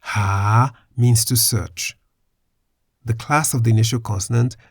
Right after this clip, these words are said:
thus affects the tone of the syllable. The initial consonant class also plays a role in determining the tone of syllables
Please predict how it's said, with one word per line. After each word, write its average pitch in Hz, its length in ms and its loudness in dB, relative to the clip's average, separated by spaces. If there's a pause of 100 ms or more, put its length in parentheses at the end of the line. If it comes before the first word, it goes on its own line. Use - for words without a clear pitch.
(120)
thus 123 300 0
affects 113 520 -4
the 117 140 2
tone 131 380 0
of 107 140 -6
the 113 80 -4
syllable. 110 600 -6 (1300)
The 127 180 2
initial 160 300 2
consonant 131 440 -2
class 110 400 -2 (260)
also 147 320 -2
plays 135 300 0
a 113 60 2
role 113 320 4
in 117 140 -2
determining 135 500 0
the 120 100 0
tone 160 340 -2
of 117 120 -2
syllables 110 600 -2